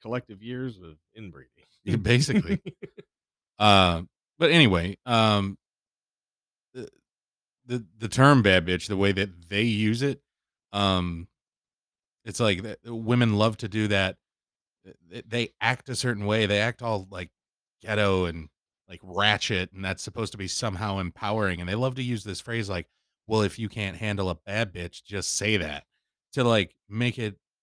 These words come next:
Speaker 2: the man's problem. Like, the man
Speaker 1: It's
Speaker 2: is too weak or
Speaker 1: not a matter of
Speaker 2: you know,
Speaker 1: handling it.
Speaker 2: right.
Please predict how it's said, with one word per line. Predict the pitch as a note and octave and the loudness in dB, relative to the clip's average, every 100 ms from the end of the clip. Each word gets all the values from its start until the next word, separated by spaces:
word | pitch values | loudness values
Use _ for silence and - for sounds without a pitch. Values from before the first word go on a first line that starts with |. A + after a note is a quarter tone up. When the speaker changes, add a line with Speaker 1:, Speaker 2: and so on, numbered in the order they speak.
| _ | _
Speaker 2:
the | G2 | -6
man's | A#2+ D3 B2+ | -2 -2 -2
problem. | A2 F2+ E2 E2+ | 0 0 -2 -6
Like, | F2+ - | -8 -8
the | |
man | F#2+ G#2+ B2+ | -4 0 2
Speaker 1:
It's | A#2 F2+ | 0 -2
Speaker 2:
is | |
too | - A2 | -4 -6
weak | F2 F2+ E2 _ | -2 -4 -6 _
or | G2+ F#2 F2+ | -4 0 2
Speaker 1:
not | E3+ F#3 | 0 0
a | F3 | -2
matter | D3 D3+ D#3 C3 | -2 -2 0 0
of | G#2+ | -2
Speaker 2:
you | A2+ A#2 | -8 -4
know, | |
Speaker 1:
handling | C#3 A#2 F2+ D#2 D2+ | -2 -4 -6 -12 -6
it. | |
Speaker 2:
right. | C3 D#3+ | -2 0